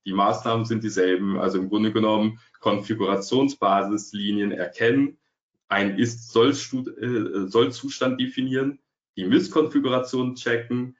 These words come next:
und dann entsprechend Angriffspfade mitigieren, ein Dashboard aufbauen, sehen, welche, ähm, Prozesse funktionieren, welche Algorithmen, ähm, laufen ab, wie sie's, ähm, auch tun sollen tatsächlich.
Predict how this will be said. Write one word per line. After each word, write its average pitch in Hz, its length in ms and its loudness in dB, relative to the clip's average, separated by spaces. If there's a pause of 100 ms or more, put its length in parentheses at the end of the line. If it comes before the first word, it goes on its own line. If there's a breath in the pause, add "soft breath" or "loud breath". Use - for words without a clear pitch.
(140 soft breath)
und 107 100 -4
dann 110 180 2
entsprechend 117 680 0
Angriffspfade 104 840 0
mitigieren, 104 760 -2
ein 127 280 2
Dashboard 123 560 0
aufbauen, 104 920 2
sehen, 104 520 2
welche, 104 680 2
ähm, 98 220 -2
Prozesse - 520 -4
funktionieren, 107 1000 0
welche 107 320 2
Algorithmen, 110 920 0
ähm, 101 240 0
laufen 104 360 0
ab, - 340 -4
wie 98 180 -2
sie's, 98 520 -6
ähm, 92 240 0
auch 95 260 -2
tun 113 300 -10
sollen 131 300 -2
tatsächlich. - 540 -4